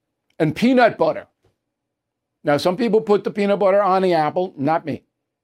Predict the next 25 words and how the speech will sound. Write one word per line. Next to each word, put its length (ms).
Okay? 380
I'll 180
put 240
the 320
peanut 280
butter 260
on 160
a 60
whole 240
grain 240
cracker. 380
But 100
if 100
you 260
eat 380
some 160
slices 420
of 80
apples 560
and 160
the 40
peanut 280
butter 300
on 320
a 480